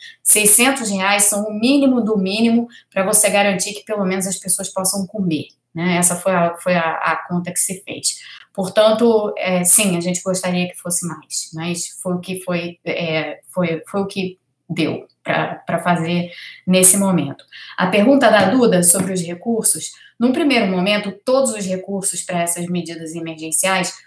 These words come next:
vão vir de emissão de dívida. Isso é assim.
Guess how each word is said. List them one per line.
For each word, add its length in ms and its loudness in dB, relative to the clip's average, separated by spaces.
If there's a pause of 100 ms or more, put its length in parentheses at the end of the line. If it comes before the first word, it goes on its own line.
(140)
vão 380 4
vir 200 2
de 120 0
emissão 440 2
de 160 -2
dívida. 460 -6 (920)
Isso 200 0
é 20 4
assim. 320 4